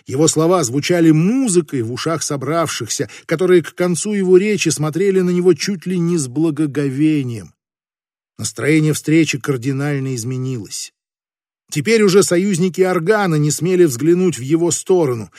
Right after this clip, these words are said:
Конечно, потом они продолжат свою работу за реформы, но они не хотели, чтобы сейчас их порвали на куски из-за человека, который втянул их в такую глупую историю.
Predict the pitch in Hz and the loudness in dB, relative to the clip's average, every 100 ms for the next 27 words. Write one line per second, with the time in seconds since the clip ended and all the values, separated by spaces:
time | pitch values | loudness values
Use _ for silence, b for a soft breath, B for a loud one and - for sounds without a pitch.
0 | B B 160 190 208 - 117 95 110 185 | B B 0 2 2 0 -6 -12 -6 -4
1 | 143 104 104 139 139 190 143 110 - 110 | -4 -8 -12 -8 -4 -2 -4 -6 -8 -6
2 | 117 120 139 135 135 139 160 151 269 185 | -6 -6 -6 -6 -2 0 0 2 2 2
3 | 120 B B B 151 170 190 202 190 - | 2 B B B 0 2 0 0 0 -2
4 | 160 - 196 156 - 147 143 147 135 - | -4 -4 -4 -2 -2 -2 -2 -4 -2 0
5 | 175 131 - 110 - 113 127 147 135 135 | 0 -4 -8 -10 -10 -8 -6 -4 -4 -6
6 | 139 123 - 151 135 110 120 110 143 131 | -8 -12 -6 -4 -4 -6 -6 -6 -4 -2
7 | 127 156 160 107 117 143 147 - 147 156 | 0 0 0 -6 -10 -6 -6 -4 -2 -2
8 | 175 170 - - 147 _ 190 170 127 127 | 0 0 -2 -10 -12 _ -4 -2 -2 -4
9 | 160 151 131 135 120 - 147 143 107 95 | -4 -6 -6 -4 -6 -6 -2 -2 -2 -10